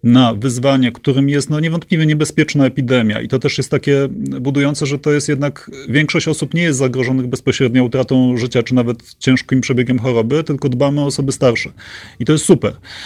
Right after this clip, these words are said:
Natomiast dlaczego, y, nie stać nas na podobną mobilizację w tych innych zagrożeniach? Może dlatego, że są bardziej odległe. Może dlatego, że nasza psychika jest tak skonstruowana ewolucyjnie, że widzimy te zagrożenia właśnie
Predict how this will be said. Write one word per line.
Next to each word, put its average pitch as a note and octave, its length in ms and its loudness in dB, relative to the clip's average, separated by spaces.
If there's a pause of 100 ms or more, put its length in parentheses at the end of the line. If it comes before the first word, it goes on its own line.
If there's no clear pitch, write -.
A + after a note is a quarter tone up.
(160)
Natomiast C3+ 300 2
dlaczego, E3 500 2
y, C#3+ 240 -4 (160)
nie D3 320 0
stać D#3 300 0
nas D3 180 0
na D3 80 -2
podobną D3 360 2
mobilizację C#3 880 2 (200)
w - 100 -20
tych - 360 -4
innych E3 300 2
zagrożeniach? A#2+ 560 0
Może D3 200 4
dlatego, D3 300 0
że C3+ 60 0
są C3+ 180 0
bardziej B2+ 240 0
odległe. A#2 340 2
Może A#2 200 -2
dlatego, C#3+ 300 -2
że C3+ 60 0
nasza C#3+ 220 -2
psychika D3 340 -2
jest C#3 120 -2
tak B2+ 140 -4
skonstruowana C#3 580 0
ewolucyjnie, C3+ 540 0
że C3 120 -2
widzimy C3 280 -2
te C#3 100 -2
zagrożenia C3 420 0
właśnie C3 240 0